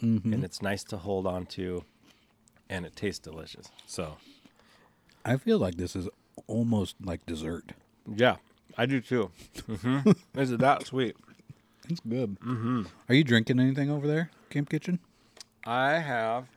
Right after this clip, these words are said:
Speaker 2: my trusty cup of joe.
Speaker 1: Ooh.
Speaker 2: Mm-hmm.
Speaker 1: That's a nice mug.
Speaker 2: Mm. B C P Camp mug. Um, so, yeah, that's, uh, I don't know what kind of coffee it is. I think
Speaker 1: You
Speaker 2: it's an
Speaker 1: been?
Speaker 2: Ethiopian.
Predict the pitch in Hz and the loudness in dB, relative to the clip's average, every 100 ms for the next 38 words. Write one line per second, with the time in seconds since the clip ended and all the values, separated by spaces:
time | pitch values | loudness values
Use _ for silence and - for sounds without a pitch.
0 | - - - - - - - - - - | -20 -20 -20 -20 -20 -20 -20 -20 -20 -12
1 | 110 98 - 117 - 110 120 - 104 120 | -10 -8 -6 -6 -6 -8 -8 -6 -2 0
2 | 139 127 _ _ _ - 117 185 - - | 0 -6 _ _ _ -4 -2 0 -2 -10
3 | _ - 110 101 120 95 _ _ - - | _ -14 -10 -6 -6 -6 _ _ -20 -10
4 | 104 117 95 - 87 95 85 - 110 123 | -4 0 0 -2 -6 -8 -8 -10 -6 -2
5 | 135 110 80 - _ - - _ - - | -2 -2 -4 -14 _ -20 -20 _ -16 -16
6 | _ - - - - - 98 - 98 90 | _ -14 -12 -10 -12 -8 -6 -6 -8 -14
7 | - 104 90 101 92 - - - - - | -8 -8 -6 -10 -10 -14 -20 -20 -20 -20
8 | - - 123 123 110 101 95 - _ _ | -16 2 8 10 10 6 0 -12 _ _
9 | _ - _ _ _ - - 113 113 110 | _ -20 _ _ _ -4 2 6 6 6
10 | 90 _ 107 113 - - 104 98 95 - | 2 _ 0 0 2 2 2 2 -4 -4
11 | 110 104 92 92 - 90 87 87 85 90 | -2 0 -2 -4 -6 -6 -6 -8 -6 -4
12 | 90 87 107 110 104 107 127 170 120 104 | -6 -6 -6 -2 0 2 2 0 -4 -2
13 | 104 98 - 101 95 92 | -2 -2 -4 -4 -4 -6